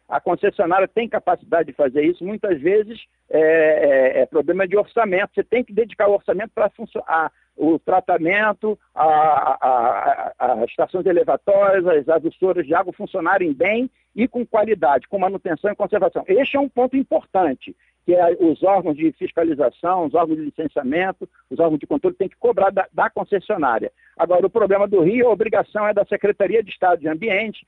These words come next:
a obrigação são das secretarias de meio ambiente dos municípios que geram os esgotos, né? Então, é um problema de decisão política, de política pública pra recuperar a bacia hidrográfica drenante. A lagoa, o,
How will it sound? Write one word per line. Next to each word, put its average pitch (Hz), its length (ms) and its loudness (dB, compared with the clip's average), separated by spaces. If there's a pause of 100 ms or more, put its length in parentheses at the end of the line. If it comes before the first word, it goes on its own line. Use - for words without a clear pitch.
(120)
a 185 60 2
obrigação 180 720 0 (240)
são 185 120 -2
das 165 140 2
secretarias 180 640 0 (180)
de 151 180 -10
meio 170 200 -4
ambiente 156 340 -2
dos 208 160 -6
municípios 208 480 -8
que - 100 -4
geram 180 340 0
os 269 100 -6
esgotos, 294 560 0 (340)
né? 214 260 0 (160)
Então, 208 300 0
é 190 140 4
um 247 140 2
problema 202 540 0
de 196 140 -8
decisão 202 420 -2
política, 202 540 -2
de 214 160 -8
política 226 540 -4
pública 214 440 -2
pra - 140 -2
recuperar 208 460 2
a 202 40 2
bacia 208 320 -2
hidrográfica 190 560 -2
drenante. 180 340 0
A 180 40 4
lagoa, 226 460 2
o, 403 160 2